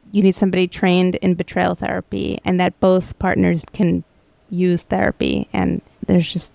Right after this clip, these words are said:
lots and lots, you know, differentiating, just learning about the neuroprogramming for single people and being aware of that.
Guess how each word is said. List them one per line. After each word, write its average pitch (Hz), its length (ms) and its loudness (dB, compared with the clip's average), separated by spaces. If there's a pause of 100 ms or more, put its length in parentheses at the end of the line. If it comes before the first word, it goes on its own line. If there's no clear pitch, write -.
lots 175 340 0
and 185 100 4
lots, 170 380 -2 (340)
you 180 80 0
know, 175 100 2
differentiating, 185 800 0
just 185 240 -4
learning 185 260 2
about 175 360 -2
the 180 60 -2
neuroprogramming 175 1700 0 (920)
for 180 340 2
single 214 360 4
people 175 580 0 (140)
and 170 260 -2
being 175 200 -2
aware 170 260 -2
of 170 120 -6
that. 165 300 -2